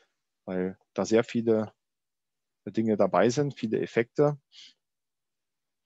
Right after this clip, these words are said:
Ja, und das ist alles nicht linear, das sind komplexe Simulationen und die können auch nur bedingt wirklich, ähm, richtig treffen. Was ich nochmal rausgegriffen habe aus der physikalischen Chemie, ist nochmal diese Gaslöslichkeit.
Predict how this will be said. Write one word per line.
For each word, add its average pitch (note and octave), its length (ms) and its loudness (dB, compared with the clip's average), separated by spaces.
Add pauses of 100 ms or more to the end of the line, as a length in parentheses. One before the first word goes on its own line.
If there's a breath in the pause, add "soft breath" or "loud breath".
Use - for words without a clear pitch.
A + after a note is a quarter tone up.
(360)
Ja, A2 180 4
und G#2 240 -4
das - 220 -4
ist - 220 -10
alles A2 240 -2
nicht G#2+ 180 -4
linear, G#2 460 2
das A#2+ 120 0
sind A2+ 160 -8
komplexe A2+ 480 -2
Simulationen A2+ 800 0
und A2 120 -2
die G#2+ 80 -6
können A2+ 280 -2
auch A2 220 -8
nur A#2 160 -8
bedingt A2+ 520 -8
wirklich, - 380 -14 (540)
ähm, G#2 340 -12
richtig A#2 320 -8
treffen. F2 440 -10 (760)
Was G2+ 160 -10
ich C#3+ 140 -12
nochmal A#2 240 -6
rausgegriffen A#2 600 -6
habe G#2+ 180 -2
aus G2 160 0
der - 120 -4
physikalischen C#3 680 -2
Chemie, A#2+ 300 0
ist - 120 -6
nochmal G#2+ 240 0
diese F#2+ 220 -2
Gaslöslichkeit. G#2+ 920 -2